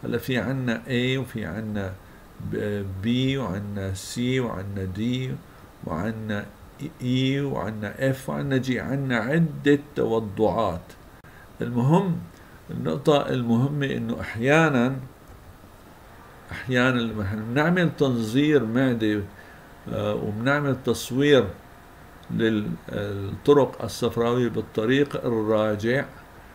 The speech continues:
فحيدخل المنظر من هون ويدخل قسطرة.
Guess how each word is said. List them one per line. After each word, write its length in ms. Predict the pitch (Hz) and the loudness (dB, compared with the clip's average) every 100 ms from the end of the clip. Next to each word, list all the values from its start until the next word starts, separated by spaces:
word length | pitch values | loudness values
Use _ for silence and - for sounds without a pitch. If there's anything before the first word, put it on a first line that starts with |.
| - - | -20 -6
فحيدخل 1300 | 117 113 117 - - - 113 135 139 - - 120 107 85 - | 0 0 0 -4 -14 -10 -2 0 0 -6 -2 0 0 -4 -10
المنظر 880 | 110 107 110 120 135 120 107 123 117 | -6 -4 -2 2 2 2 2 4 4
من 280 | 104 101 98 | 0 -4 -2
هون 280 | 107 123 147 131 | 0 0 -2 -4
ويدخل 500 | 104 113 - 110 101 - | -2 -2 -2 -8 -8 -4
قسطرة. 640 | 135 131 - 127 131 170 | -4 -4 0 2 4 0